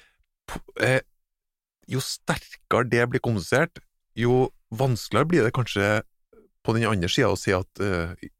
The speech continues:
jakt er noe man må betale for. Vi, ne, altså, vi møter relativt ofte det at det er så viktig å regulere for eksempel,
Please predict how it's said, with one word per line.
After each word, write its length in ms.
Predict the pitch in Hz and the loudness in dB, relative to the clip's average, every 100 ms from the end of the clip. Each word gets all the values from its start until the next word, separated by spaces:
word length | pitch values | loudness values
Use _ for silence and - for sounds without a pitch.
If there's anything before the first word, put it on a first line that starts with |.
| _ | _
jakt 460 | - 98 - - 101 | -6 -4 -6 -4 -2
er 100 | 85 | -2
noe 240 | - 73 | -2 -4
man 320 | 87 87 87 87 | -4 -4 -4 -6
må 160 | 85 82 | -4 -4
betale 300 | 82 76 87 | -2 0 0
for. 140 | 175 - _ | 0 -2 _
Vi, 200 | 85 120 156 | 0 2 2
ne, 80 | 113 | 0
altså, 220 | 104 113 | 0 0
vi 140 | 110 147 | 0 2
møter 340 | 160 120 - | 2 2 0
relativt 400 | 98 82 85 101 | 0 0 -2 -4
ofte 240 | 87 - 95 | -6 -2 0
det 140 | 90 | 0
at 200 | 87 _ _ _ - _ _ _ | -2 _ _ _ -20 _ _ _
det 140 | 104 95 | 0 0
er 80 | 90 | 0
så 320 | - 95 95 | -2 0 2
viktig 360 | 98 - - | 0 -4 -4
å 120 | 82 90 | -2 0
regulere 500 | 90 69 71 69 85 | -2 -2 -4 -2 -2
for 100 | 78 | -4
eksempel, 520 | 80 80 69 85 80 | -6 -6 -4 -2 -2